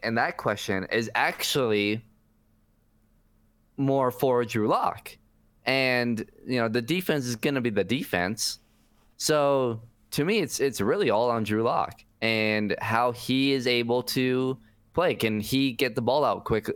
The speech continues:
enough to where he could help his offensive line? Can he move around the pocket well enough to where that could help his offensive line?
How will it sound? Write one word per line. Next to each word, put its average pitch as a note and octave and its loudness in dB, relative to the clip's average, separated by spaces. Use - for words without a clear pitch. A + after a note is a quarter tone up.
enough G#2 -2
to B2 -2
where G#2+ 2
he A2 -2
could A#2 -2
help G#2 0
his G2+ -2
offensive G2 0
line? F2 -4
Can - -6
he F#2+ 2
move A2 0
around D#3 0
the A2+ 0
pocket F#2+ -2
well G#2+ 2
enough F#2 0
to A2 -2
where G#2 2
that G2+ 0
could G2 -6
help F#2+ 0
his F#2+ 0
offensive F2+ -2
line? D#2+ -2